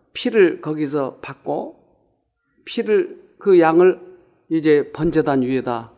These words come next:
올려놔요. 그리고 번제단에 뿔이 있는데 거기다가 피를 발라요. 거기에서 태우는 거예요. 그리고 이제 성소가 있는데,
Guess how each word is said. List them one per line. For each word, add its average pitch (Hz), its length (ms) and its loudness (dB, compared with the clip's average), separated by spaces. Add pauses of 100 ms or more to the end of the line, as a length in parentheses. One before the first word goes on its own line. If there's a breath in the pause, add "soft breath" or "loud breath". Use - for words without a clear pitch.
(240)
올려놔요. 104 580 -10 (680)
그리고 160 760 -4
번제단에 151 840 0 (480)
뿔이 233 240 -4
있는데 156 340 0
거기다가 143 720 -6 (240)
피를 165 560 -6
발라요. - 480 -16 (1800)
거기에서 208 600 -4 (1200)
태우는 175 360 -2
거예요. - 280 -20 (2500)
그리고 277 280 0
이제 247 280 8
성소가 240 580 2
있는데, 139 500 2